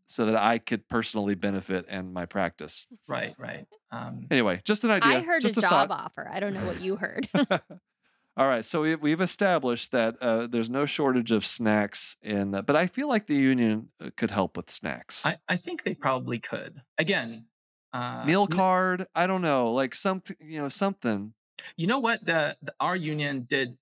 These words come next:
Speaker 2: part, as part of this new bargaining session, they, we now have off-site, um, like, money allotted for meals.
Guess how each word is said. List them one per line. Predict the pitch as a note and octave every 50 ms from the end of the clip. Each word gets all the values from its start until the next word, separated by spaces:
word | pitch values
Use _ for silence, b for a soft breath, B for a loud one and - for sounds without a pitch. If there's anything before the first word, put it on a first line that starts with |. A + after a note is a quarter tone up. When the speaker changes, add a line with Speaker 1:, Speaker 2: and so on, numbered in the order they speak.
| _ -
Speaker 2:
part, | D#3+ - -
as | C3+ D#3 -
part | - D3 C#3+ D3+
of | D3+
this | C#3 C3 - - _
new | - C3 C3
bargaining | A#2+ - A#2 A#2+ A#2+ C3+ C#3+ D3
session, | C#3 - E3 E3 - F3 F3 F3+ F#3 F3 - _ _ _ _
they, | - C3
we | B2 B2+ C3 C3+
now | C3 C3+ C#3+ C#3+
have | D3 C#3 C#3+ C3 C3 C3 B2 B2 B2 - _ B2
off-site, | B2+ B2+ B2+ - - - - C3 B2 B2 B2+ B2 B2 - _ _ _ _ _ -
um, | C3 A#2+ A#2 A#2 A#2 A#2 A2 - - A#2+ - _ -
like, | A#2+ A#2+ A#2 -
money | C#3 C3+ C#3 C#3+ C#3
allotted | C3 C3 C3 B2 B2+ B2+ B2+ B2 B2
for | - - B2
meals. | A#2+ A#2+ A#2+ B2 - - - - - -